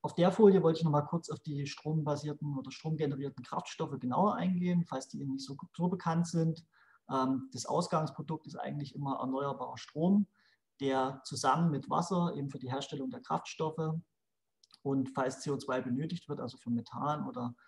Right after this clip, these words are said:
äh, flüssige Kohlenwasserstoffe, braucht man auch noch ein nachhaltiges C O zwei, was man damit eben langfristig aus der Atmosphäre entnehmen muss. Das sind die Ausgangsprodukte.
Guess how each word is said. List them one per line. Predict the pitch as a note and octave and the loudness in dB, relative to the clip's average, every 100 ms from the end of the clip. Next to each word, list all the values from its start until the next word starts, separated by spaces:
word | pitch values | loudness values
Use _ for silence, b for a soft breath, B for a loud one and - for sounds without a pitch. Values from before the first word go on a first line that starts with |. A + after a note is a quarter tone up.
| b _ | b _
äh, | B2+ A#2+ | -8 -8
flüssige | A#2 D#3 D3 C3+ | -4 -6 -6 -10
Kohlenwasserstoffe, | - C#3+ C#3+ C3 D3 D#3+ D3+ C#3 C#3+ | -4 0 0 0 -2 -4 -6 -6 -6
braucht | - C3+ | -4 -4
man | C3+ | -4
auch | B2+ | -4
noch | C3+ B2+ | -4 -4
ein | C3 - | -6 -6
nachhaltiges | G3 C#3+ C3+ B2+ - - | -2 -2 -2 -8 -14 -10
C | C3+ | -8
O | B2+ | -8
zwei, | - C3 D3 | -6 -2 -2
was | C#3+ | -2
man | C3+ | -4
damit | B2 C3 C#3 - | -4 -4 -6 -8
eben | C3 C3 C3 b b b _ | -8 -8 -8 b b b _
langfristig | A#2+ B2 - D#3 - | -2 -2 -2 -6 -4
aus | C3+ - | -8 -6
der | B2+ | -4
Atmosphäre | B2+ C3 - B2+ - | -4 -6 -6 -8 -6
entnehmen | A#2 A#2 A#2+ | -4 -2 -2
muss. | A#2+ - | -2 -6
Das | C#3+ | -6
sind | C#3 | -4
die | |
Ausgangsprodukte. | C#3 F3+ - G3 F3 F3 F#3 F3+ - F3 E3+ | 0 2 4 2 2 -2 -2 -2 0 0 0